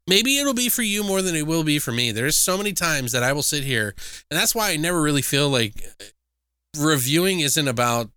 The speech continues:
the person that you're, you're hearing or listening to. It's not about you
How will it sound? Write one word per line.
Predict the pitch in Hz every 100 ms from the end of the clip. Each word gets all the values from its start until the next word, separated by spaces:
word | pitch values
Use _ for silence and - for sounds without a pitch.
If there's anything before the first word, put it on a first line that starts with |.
| _
the | 113 110
person | 95 143 143 147
that | 123
you're, | 104 98 95 -
you're | 110 101
hearing | - 135 123 104 98
or |
listening | 98 117 - 117 95
to. | - 92 85
It's | -
not | 135
about | 143 139 107
you | 113 120 113